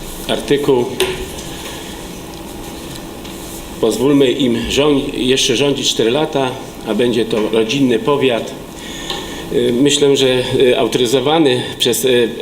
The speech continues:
y, panią, e, Annę Szucem, był, y, byłą przewodniczącą Rady Powiatu drugiej kadencji. Y, Pani Aniu, powiem tak, y, z wielkim szacunkiem, y, zawsze z-,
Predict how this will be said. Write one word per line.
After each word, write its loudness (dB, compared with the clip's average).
y, 0
panią, 2
e, 2
Annę 2
Szucem, 2
był, 2
y, 4
byłą 4
przewodniczącą 2
Rady 2
Powiatu 0
drugiej 2
kadencji. -2
Y, 4
Pani 4
Aniu, 4
powiem 2
tak, -4
y, 2
z -4
wielkim 0
szacunkiem, 2
y, 2
zawsze 2
z-, -4